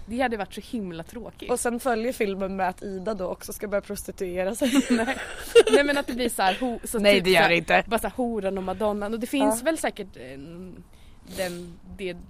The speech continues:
Speaker 1: den aspekten också, liksom.
Speaker 2: Men det kanske är smart då att han drar iväg det kortet, för det måste ju vara
Speaker 1: Ja.
Speaker 2: med flit. Alltså den bilden
Speaker 1: Ja.
Speaker 2: på mannen som klär på sig och säger hej
Speaker 1: Ja.
Speaker 2: då, eh, när han går.
Speaker 1: Mm.
Speaker 2: Alltså då kanske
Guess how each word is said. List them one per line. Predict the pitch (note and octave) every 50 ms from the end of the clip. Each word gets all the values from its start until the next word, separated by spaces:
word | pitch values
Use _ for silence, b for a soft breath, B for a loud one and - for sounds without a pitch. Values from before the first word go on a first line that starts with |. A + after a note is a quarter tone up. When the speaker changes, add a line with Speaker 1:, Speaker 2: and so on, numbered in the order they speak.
| - - - - -
Speaker 1:
den | G3 G3 F#3+
aspekten | F3+ - - - F#3 - - G3
också, | G3 - - - - C4 C#4+
liksom. | C4 A#3+ F3 - - D3 A2+ - G#3
Speaker 2:
Men | A#3 B3
det | C4
kanske | - C4 B3+ C#4+
är | C#4
smart | - - - D4 D#4+ F#4+ F#4 - -
då | - G3+
att | F#3+ G3+ -
han | A3 G3+ G#3 G3+
drar | G#3 G#3+ G#3+ A3
iväg | A3 A3 C4+ D4 D#4+ D#4+ - -
det | G3 F#3+
kortet, | - - F#3 F3 - - -
för | - -
det | - A#3+
måste | A#3+ B3 B3 - - - F3+
ju | F3 E3+
vara | E3 E3 D#3+ D#3
Speaker 1:
Ja. | F#3+ F#3
Speaker 2:
med | F3 G3
flit. | B3+ A#3 - - - - - - - -
Alltså | G3 G3+ - G#3+
den | F#3+ A3 G#3 F#3+ G3 G3
bilden | G#3+ G3+ F3 G#3 G#3 G3+
Speaker 1:
Ja. | G3 A3+ G#3
Speaker 2:
på | G#3+
mannen | G3+ G3+ G3 E3+ F3+ F#3+ G3 G#3+ A3 G#3
som | G#3+ F#3+
klär | G3 G3+
på | F#3+ - G3 F3+ F3 F3+
sig | - - G#3 G3+
och | G3
säger | - G3+ F3+ F3+ E3+
hej | F3 F#3+
Speaker 1:
Ja. | F#3 G3 F#3+ F#3+
Speaker 2:
då, | G3+ G#3 G#3 G3+ F#3+ F3+ F3 F3 - B B B B B B B B B B B B B B B B B -
eh, | - E3+ F3 E3+ E3 E3 E3+ D#3+ D#3+ C3 - - - - - - -
när | G3+ F#3 F3+
han | F3+ F3 F3 F3
går. | F#3+ G3+ G3+ G3 G3 G3 F#3 - - - - -
Speaker 1:
Mm. | G3+ G3 G3+ G#3 G3+
Speaker 2:
Alltså | - - G#3 G3+ G#3+ G#3+ - - - - -
då | G#3 G#3 G#3 G#3+
kanske | - - B3 - B3 -